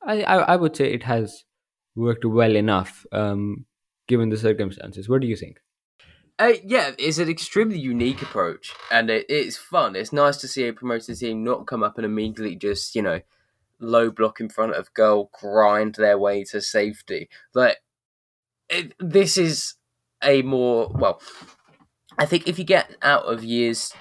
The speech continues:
Speaker 2: one to three, uh, in the Premier League, yeah, in the Prem-, I'm saying in the Premier League 'cause I've done a lot of research into how relegated teams can stay in the Premier League. So apologies if I repeat that when talking about an,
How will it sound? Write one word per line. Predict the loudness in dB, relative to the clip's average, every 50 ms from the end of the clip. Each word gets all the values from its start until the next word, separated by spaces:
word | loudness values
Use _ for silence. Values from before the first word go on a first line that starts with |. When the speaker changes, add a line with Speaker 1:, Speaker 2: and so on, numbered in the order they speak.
| _ _ _ _
Speaker 2:
one | -12 -10 -6 0 2 2 2 0 -2
to | -8 -10
three, | -10 -6 -4 -2 -2 -2 -2 -4 -10 _ _ _ _ _ _ _ _ _ _ _ _ -4
uh, | 2 4 4 4 4 2 0
in | -4 -4 -4 -2
the | -2 -2 -2 -2 -4
Premier | -6 -6 -6 -6 -4
League, | -4 -4 -4 -6 -8 -10 -14 _ _ _ _ _ _ _ _ _ _ -2
yeah, | -2 0 0 0 -4
in | -6
the | -12 -6
Prem-, | -2 0 0 0 0 0
I'm | 0 0 0 0 -4
saying | 0 0 2 2 2 0
in | -4
the | -4
Premier | -4 -4 -4 -4
League | -4 -4 -6
'cause | -6
I've | -8 -4 -2
done | 0 0
a | 0
lot | 0 0 -2 -2
of | -2
research | -4 -4 -4 -4 -4 -4 -4 -4 -6
into | -10 -12 -12 -10 -8 -6 -4 -4
how | 0 0 0
relegated | 2 0 0 0 -2 -4 -6 -6 -8
teams | -10 -10 -10 -10 -10 -10
can | -12 -12
stay | -8 -2 -2 -2
in | -2 -2
the | -6
Premier | -6 -6 -4 -4 -4 -6
League. | -6 -8 -8 -10 _ _ _ _ _ _ _ _
So | -14 -12 -10
apologies | -6 0 0 0 0 -2 -6 -8 -8 -8
if | -6 -2 0
I | 0 0 0 -4 _ _ _ _ _ _ _
repeat | -8 -2 -2 -2 0 0 0 0 -2 -2 0
that | 0 0 0 0
when | -4 -8
talking | -8 -10 -16 -10 -8 -6
about | -2 0 0 0 0 -2 -6
an, | -10